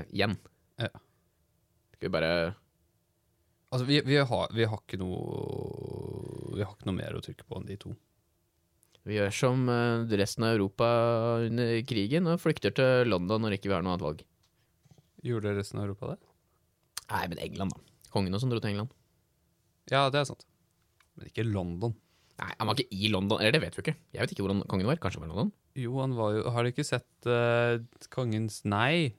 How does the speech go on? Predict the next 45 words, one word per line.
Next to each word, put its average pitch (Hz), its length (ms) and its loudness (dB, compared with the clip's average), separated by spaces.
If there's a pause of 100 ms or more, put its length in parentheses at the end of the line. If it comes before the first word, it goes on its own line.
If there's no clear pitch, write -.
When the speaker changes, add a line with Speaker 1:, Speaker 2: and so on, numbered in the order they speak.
(160)
Speaker 1:
Nei, 131 160 2
jeg 185 220 2
har 190 100 0
ikke - 140 -8
det. - 40 -10 (800)
Speaker 2:
Nei, 147 260 4
da 202 200 6 (100)
har 190 160 8
du 185 80 6
ikke 208 160 4
det. 226 100 6 (220)
Speaker 1:
Nei. 180 220 2 (840)
Speaker 2:
De 160 160 4
drar 151 240 6
jo 143 80 2
til 160 320 2
Speaker 1:
Jeg - 240 -12
har 143 60 2
sett 180 180 2
Max 185 160 4
Manus, 113 320 6
da. 220 80 6
Der 151 160 6
møter 165 160 6
du 139 80 8
kongen. 120 220 4 (580)
Det 151 80 4
er 160 80 6
jo - 60 2
Speaker 2:
Det - 0 -
er - 0 -
Speaker 1:
Skottland. 107 240 6 (100)
Speaker 2:
fak-, - 80 -8
det - 140 2
er 180 60 0
faktisk, 147 440 -6
eh, 147 320 4
det 151 60 6
er - 20 0
faktisk - 400 -6
Max 135 160 -2
Manus 131 320 -6
jeg - 140 -12
tenkte - 260 -8
på. - 220 -16